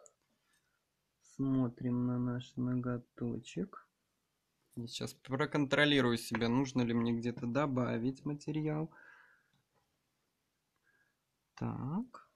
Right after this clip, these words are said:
Я осматриваю его на виде сбоку. Так, ручку на бочок, на бочок, на бочок.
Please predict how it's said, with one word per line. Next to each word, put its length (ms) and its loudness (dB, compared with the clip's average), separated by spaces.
Я 140 -2
осматриваю 840 0
его 300 -2
на 120 2
виде 280 -2
сбоку. 760 -2
Так, 180 -20
ручку 300 -14
на 100 -8
бочок, 520 -10
на 160 -10
бочок, 480 -12
на 160 -10
бочок. 360 -16